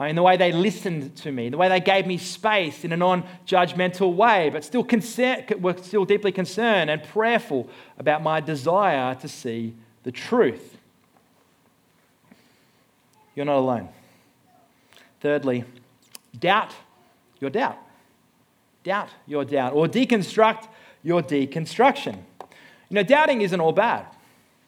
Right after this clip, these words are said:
There's different types of doubting in the Bible. Doubting isn't bad if it helps us see the truth more clearly.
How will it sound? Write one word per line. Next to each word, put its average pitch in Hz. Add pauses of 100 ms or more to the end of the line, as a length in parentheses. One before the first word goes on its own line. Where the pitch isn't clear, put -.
(140)
There's 156
different 180
types 147
of 123
doubting 139
in 131 (320)
the 143
Bible. 170 (580)
Doubting 302
isn't 196
bad 202
if 165
it 165
helps 233
us 151
see 123
the 123
truth 120
more 110 (340)
clearly. 160